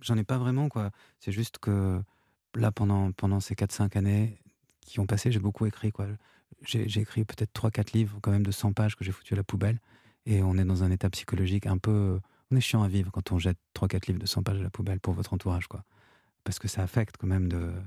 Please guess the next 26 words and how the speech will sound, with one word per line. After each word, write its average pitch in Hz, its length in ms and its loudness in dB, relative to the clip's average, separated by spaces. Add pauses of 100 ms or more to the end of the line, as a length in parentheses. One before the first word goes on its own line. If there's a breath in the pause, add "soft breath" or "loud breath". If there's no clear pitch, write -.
(520 soft breath)
d'avoir 92 220 0
travaillé 98 300 2
pendant 92 200 0
deux 95 140 0
mois, 95 200 2
trois - 180 -2
mois, 95 120 2
de - 60 -4
se 101 80 -6
dire, 95 120 -4 (180)
c'est - 180 -20
pas 101 100 -8
possible, 104 300 -6
c'est 104 100 -6
nul, 98 220 2
et 90 100 -4
de, 95 140 -8 (160)
et 101 40 -10
de, 98 140 -8 (220)
et 98 40 -6
de, 98 120 -8
et 101 220 -12
de 98 60 -12
le 104 60 -8
jeter, 104 240 -6
quoi. - 180 -20